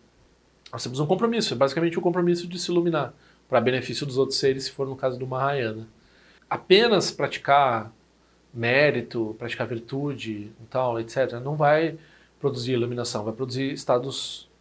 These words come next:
eh, temporários, eh, interessantes, eh, gostosos, legais. Eh,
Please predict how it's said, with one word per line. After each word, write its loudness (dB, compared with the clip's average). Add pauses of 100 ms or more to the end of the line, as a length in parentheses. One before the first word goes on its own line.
(100)
eh, -8
temporários, 0 (400)
eh, -10
interessantes, -4
eh, -16
gostosos, 0
legais. -2 (720)
Eh, -8